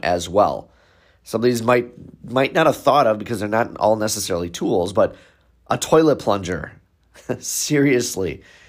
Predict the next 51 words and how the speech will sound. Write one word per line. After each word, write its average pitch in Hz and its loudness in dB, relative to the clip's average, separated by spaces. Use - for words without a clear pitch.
you 170 -12
gotta - 2
have 147 -2
a 135 4
toilet 110 2
plunger. 85 -10
Especially 202 0
if 202 2
you 185 8
have 143 4
a 139 -2
teenager 135 0
in 113 -2
your 110 -2
house, 110 2
you're 123 -4
going 123 0
to 113 -6
need 107 -6
to 98 -2
have 98 -2
one. 85 -4
I 87 -4
guarantee 95 -4
it. - -14
Plumber's 135 -2
tape. - -6
It's - -14
really 135 -2
nice 110 -4
to 117 -8
have. 80 -4
You 101 -10
might 123 2
get 147 0
a 120 0
little 117 0
drippy 120 -4
faucet 101 0
or 107 -4
something 107 -8
like 104 -6
that. 107 0
Put 127 -6
a 117 -2
little 110 -2
piece 110 -8
of 80 -14
tape 104 -4
in 104 -6
there. 107 -4